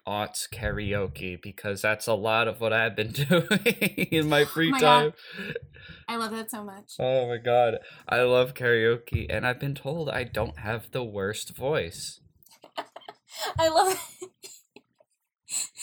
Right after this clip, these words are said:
Speaker 2: See, I feel like I don't have a bad voice,
Speaker 1: You
Speaker 2: and
Speaker 1: have
Speaker 2: then
Speaker 1: a
Speaker 2: I get
Speaker 1: great
Speaker 2: told
Speaker 1: voice.
Speaker 2: to stop singing. Thank you, thank you. I get, uh, very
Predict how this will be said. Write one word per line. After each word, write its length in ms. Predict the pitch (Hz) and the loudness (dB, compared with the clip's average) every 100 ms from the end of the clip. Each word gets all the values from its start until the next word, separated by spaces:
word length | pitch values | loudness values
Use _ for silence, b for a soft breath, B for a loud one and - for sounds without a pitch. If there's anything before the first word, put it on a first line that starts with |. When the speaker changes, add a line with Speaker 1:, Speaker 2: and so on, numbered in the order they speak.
| B B | B B
Speaker 2:
See, 240 | - 339 339 - | -6 -2 -2 4
I 260 | 320 523 508 | 2 2 -2
feel 220 | 381 349 | 0 2
like 280 | 302 247 240 - | 4 2 0 -4
I 120 | 220 | -4
don't 320 | 208 233 453 - | -2 -2 -2 0
have 240 | 269 220 | 0 0
a 60 | 214 | -2
bad 280 | 208 208 | -2 -2
voice, 340 | 208 208 208 - | -2 -4 -4 0
Speaker 1:
You 80 | 143 | 2
Speaker 2:
and 60 | |
Speaker 1:
have 80 | 220 | 4
Speaker 2:
then 80 | - | 4
Speaker 1:
a 40 | |
Speaker 2:
I 40 | - | 2
get 100 | - | 4
Speaker 1:
great 160 | 135 196 | 4 2
Speaker 2:
told 260 | 226 113 | 2 2
Speaker 1:
voice. 80 | 101 | 2
Speaker 2:
to 20 | - | 2
stop 580 | - - - 233 226 | -4 -4 2 4 4
singing. 280 | - 214 226 _ _ | 2 -6 -8 _ _
Thank 340 | 392 403 370 - | -2 -2 -2 -8
you, 300 | 202 196 202 | -8 -8 -8
thank 300 | 294 311 294 | -4 -4 -4
you. 280 | 247 214 202 - | -4 -2 -2 0
I 160 | 240 | 0
get, 300 | 247 302 320 233 208 208 _ _ _ - | 0 -2 -2 -4 -12 -16 _ _ _ -2
uh, 440 | 226 226 220 220 - | 2 2 0 -2 -8
very 880 | 214 254 269 277 277 277 277 269 | -8 -4 -2 -2 -2 -2 -2 -6